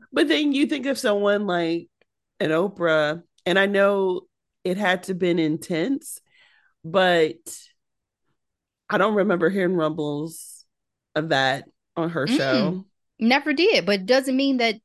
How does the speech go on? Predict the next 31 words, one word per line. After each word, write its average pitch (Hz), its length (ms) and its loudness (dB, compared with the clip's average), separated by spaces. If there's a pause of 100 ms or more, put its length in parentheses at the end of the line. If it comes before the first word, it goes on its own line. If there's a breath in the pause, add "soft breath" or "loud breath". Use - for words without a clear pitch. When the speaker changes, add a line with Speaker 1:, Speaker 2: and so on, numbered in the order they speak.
Speaker 2:
if 190 320 -6
that 226 160 2
show 233 540 -2
was 202 240 -4
around 214 320 0
today, 302 560 0 (500)
that 190 160 0
somebody 220 280 2
wouldn't 196 240 -2
try 196 120 -2
to 185 60 -4
take 185 200 -2
Oprah 185 240 -6
down 175 300 0
with 170 120 -6
some 180 200 -8
rumors 185 580 -2 (280)
about 185 280 2
stuff 226 240 4
like 190 120 6
Speaker 1:
True. 190 60 2
Speaker 2:
that, 220 280 0 (420)
you 202 120 -4
know? 208 340 0
Speaker 1:
That's 180 320 -4
true. 254 220 2
Speaker 2:
That 226 100 6
was 196 100 2
a 208 60 -4
different 214 320 0
era. 220 460 2